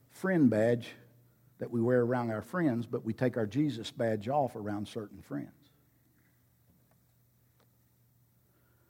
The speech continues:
I have all kinds of possessions. We have cars, we have homes, we have stuff.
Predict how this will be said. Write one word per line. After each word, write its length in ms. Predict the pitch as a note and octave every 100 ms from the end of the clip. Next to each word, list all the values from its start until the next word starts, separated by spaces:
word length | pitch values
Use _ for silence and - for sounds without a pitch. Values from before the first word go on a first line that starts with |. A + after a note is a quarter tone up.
| _ _ _ -
I 80 | C#3+
have 200 | C#3+ A#2+
all 140 | C3
kinds 340 | A#2+ A#2 A2+ G#2+
of 160 | G#2 -
possessions. 680 | F2+ G2+ F#2+ - G2 F#2
We 140 | A2 A#2
have 240 | A#2 -
cars, 400 | G#2+ G2 F#2+ F#2+
we 140 | G2+ A2+
have 220 | A#2+ A2
homes, 420 | F2+ F#2 F#2+ F#2+
we 160 | A#2 A2+
have 220 | A2 F#2+
stuff. 420 | - - F#2 F2